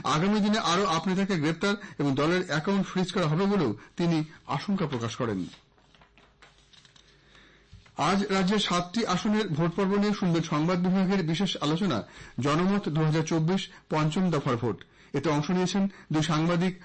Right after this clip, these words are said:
অমল সরকার ও জয়ন্ত বসু, সঞ্চালনায় শঙ্কর মুখোপাধ্যায়। অনুষ্ঠানটি শোনা যাবে রাত আটটা পাঁচ মিনিট থেকে গীতাঞ্জলি এবং একশো সাত মেগাহার্টজ প্রচার তরঙ্গে। সোশ্যাল মিডিয়াতেও সরাসরি শোনা যাবে এই অনুষ্ঠান। পঞ্চম দফাতেও কয়েকটি বুলেটিনের সময়সীমা বাড়ছে।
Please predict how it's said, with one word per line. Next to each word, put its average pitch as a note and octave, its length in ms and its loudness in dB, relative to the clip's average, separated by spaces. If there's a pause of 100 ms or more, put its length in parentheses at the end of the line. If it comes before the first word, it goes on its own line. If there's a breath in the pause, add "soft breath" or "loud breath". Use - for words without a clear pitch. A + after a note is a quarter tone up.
(160 loud breath)
অমল D#3 300 2
সরকার F#3 380 0 (120)
ও D3+ 80 0
জয়ন্ত C3 360 2
বসু, E3+ 260 0 (500 loud breath)
সঞ্চালনায় G3+ 600 0 (160)
শঙ্কর E3+ 420 0
মুখোপাধ্যায়। B2 600 0 (460 loud breath)
অনুষ্ঠানটি G3+ 420 2
শোনা F#3+ 220 0
যাবে G3 200 2
রাত F3 260 0
আটটা D3+ 280 -2
পাঁচ D#3 240 0
মিনিট F3+ 240 0
থেকে F#3 200 0
গীতাঞ্জলি D#3 500 2 (260 loud breath)
এবং D3+ 200 2
একশো D3+ 200 -2
সাত F#3+ 280 -2
মেগাহার্টজ D#3+ 480 2
প্রচার E3+ 280 -2
তরঙ্গে। G#2+ 360 -2 (420 loud breath)
সোশ্যাল G#3 340 0
মিডিয়াতেও G3+ 440 2
সরাসরি E3 420 0
শোনা E3 200 0
যাবে F#3 200 2
এই D#3 140 2
অনুষ্ঠান। D3 360 0 (440 loud breath)
পঞ্চম E3+ 400 2
দফাতেও G#3 340 2
কয়েকটি F3+ 300 0
বুলেটিনের F3 460 0
সময়সীমা D3 380 0
বাড়ছে। B2+ 300 0